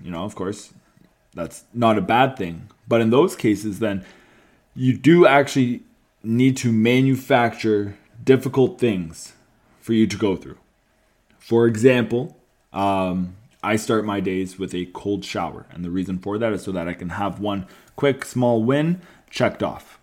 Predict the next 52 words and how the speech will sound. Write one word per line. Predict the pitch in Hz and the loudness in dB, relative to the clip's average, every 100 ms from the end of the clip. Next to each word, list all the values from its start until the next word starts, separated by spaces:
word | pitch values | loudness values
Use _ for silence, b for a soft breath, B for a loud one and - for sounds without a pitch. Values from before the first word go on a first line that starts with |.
| _ _ b b b | _ _ b b b
Then | 117 120 | 0 0
I | 107 | 0
take | 120 113 | -2 -2
my | 117 | -2
dog | 107 107 101 | 0 0 0
out | 98 | -4
for | - 101 98 | -4 -6 -4
a | |
walk, | 92 117 165 - b b b b _ | -2 -2 -2 -8 b b b b _
right? | 98 123 127 | -2 -2 0
That's | - 101 | -4 0
another | 110 123 | 2 2
thing, | 117 131 120 110 - | 0 -4 -4 -8 -6
one | 113 110 | -6 -4
small | - 113 113 | -4 -4 -2
win | 113 117 110 - | -2 -4 -6 -12
checked | - 101 90 | -8 -6 -6
off. | - - - | -10 -12 -12
'Cause | 107 | -2
these | 123 | 0
are | 127 | 2
things | 127 113 | -2 -2
that | 113 | -2
I | 92 | -2
don't | 87 113 107 | 0 0 0
wanna | 110 92 | -2 -2
do | 80 85 | -4 -8
first | - 87 87 | -6 -8 -8
thing | |
in | 85 | -8
the | 80 | -10
morning. | 76 73 | -12 -14
I | - 98 | -10 -4
get | 107 | -4
up | 101 | -4
at | - | -6
four | 107 107 | -4 -4
A | 104 | -4
M, | 95 92 90 _ _ _ - | -2 -4 -6 _ _ _ -8
don't | 104 104 | -4 -2
wanna | 98 | -2
do | 87 92 | -4 -4
that. | 87 85 - b b b b | -4 -8 -12 b b b b
I | 90 | -8
do | 87 92 | -2 0
it, | 85 - _ _ _ | -2 -10 _ _ _
check | - 90 | -10 -8
it | 87 | -8
off, | - - _ _ | -12 -16 _ _
right? | 101 117 101 | 0 2 6
Difficult | 139 147 160 170 - | 6 6 2 2 4
things | 127 120 113 - | 4 2 -2 -8